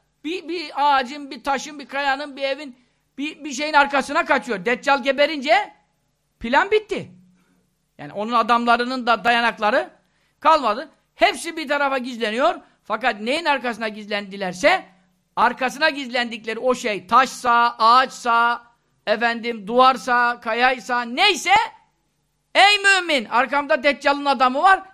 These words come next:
gel gebert." diye çağırıyor. Yani dünyada hiçbir şekilde Deccal'a bağlı insanların, efendim Allah'a inkar edip Deccal'a iman edenlerin yaşama hakkı kalmıyor.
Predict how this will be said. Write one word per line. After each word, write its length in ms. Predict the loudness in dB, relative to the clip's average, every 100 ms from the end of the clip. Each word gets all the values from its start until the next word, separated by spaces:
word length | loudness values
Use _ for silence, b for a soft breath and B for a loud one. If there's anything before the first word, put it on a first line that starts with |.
| 0
gel 220 | 0 2
gebert." 380 | 0 2 0 0
diye 160 | -8 -2
çağırıyor. 480 | 2 2 2 -8 -20 _ _ _ -8
Yani 360 | -4 -4 -6 -14
dünyada 500 | -14 -6 -4 -4 -6
hiçbir 560 | -8 -12 -10 -10 -10 _ _ _ _
şekilde 680 | -12 -12 -16 -10 -8 -8 _ _ _
Deccal'a 520 | -6 -6 -2 2 4 6
bağlı 280 | 4 4
insanların, 680 | -4 -12 -14 -10 -10 -10 -12 _ b b _ -6
efendim 480 | -2 -2 -4 -8 -6
Allah'a 360 | -6 -4 -6
inkar 320 | -6 -8 -6 -6
edip 240 | -10 -10
Deccal'a 420 | -10 -6 -2 0
iman 360 | -2 -4 -4 -4
edenlerin 640 | -8 -10 -10 -8 -8 -8 _ _ -2
yaşama 440 | -2 2 4 6
hakkı 520 | 4 0 2 4 4 -4 _ _ _ _ _ _ _
kalmıyor. 760 | -2 2 2 4 6 6 4